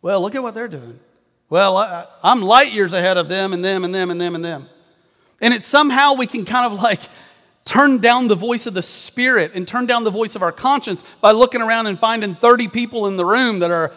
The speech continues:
a lot worse sinners than me, as though we know, <laughs> you know. But it's that comparison. So what's another way that you, another indicator that we may be trusting in ourselves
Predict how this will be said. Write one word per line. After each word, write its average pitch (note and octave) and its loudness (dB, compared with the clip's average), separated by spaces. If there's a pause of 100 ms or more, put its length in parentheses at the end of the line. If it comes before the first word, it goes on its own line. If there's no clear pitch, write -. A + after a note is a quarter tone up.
a D#3+ 0
lot G3+ 6
worse G#3 2
sinners G#3 -4
than F3 -6
me, F#3 -4
as F3+ 2
though E3 -2
we D#3 -8 (560)
know, D#3 2
<laughs> - -16
you G3+ -10
know. E3+ -4 (2250)
But D#3+ -4
it's D#3+ -10
that E3 -10
comparison. D3+ -16 (180)
So G3 -10
what's C4+ -2
another C4 -4
way G#3 -2
that F#3 -8
you, G3+ -16
another A#3 -4
indicator G#3 -6
that E3+ -8
we E3+ -8
may F3 -6
be E3+ -10
trusting E3+ -10
in E3 -12
ourselves - -16